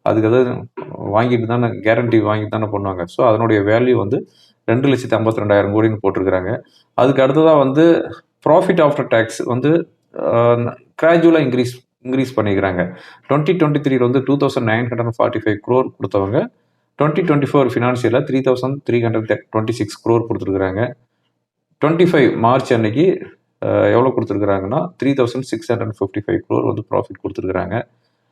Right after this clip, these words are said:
டோட்டல் பாரோவிங் வந்து ரெண்டு லட்சத்தி பதினோராயிரம் கோடி இருக்குது. அதாவது இது வந்து ஃபினான்ஸ் கம்பெனி அப்படிங்கும்போது ஒருத்தர் ரெண்டு, ஆ, அசெட் வாங்குறாங்க அப்படின்னா அது வந்து திரும்பி அவங்க கொடுத்த-,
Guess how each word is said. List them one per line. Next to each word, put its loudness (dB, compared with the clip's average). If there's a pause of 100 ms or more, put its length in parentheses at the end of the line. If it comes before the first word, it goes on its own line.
(340)
டோட்டல் 2
பாரோவிங் 4
வந்து 2
ரெண்டு 0
லட்சத்தி -4
பதினோராயிரம் 2
கோடி 2
இருக்குது. -2
அதாவது 0 (240)
இது 2
வந்து -2
ஃபினான்ஸ் -2
கம்பெனி -6 (180)
அப்படிங்கும்போது 2 (320)
ஒருத்தர் 2
ரெண்டு, 0 (300)
ஆ, 4
அசெட் 0
வாங்குறாங்க 4
அப்படின்னா -2
அது 4
வந்து -2
திரும்பி 0
அவங்க -2
கொடுத்த-, -6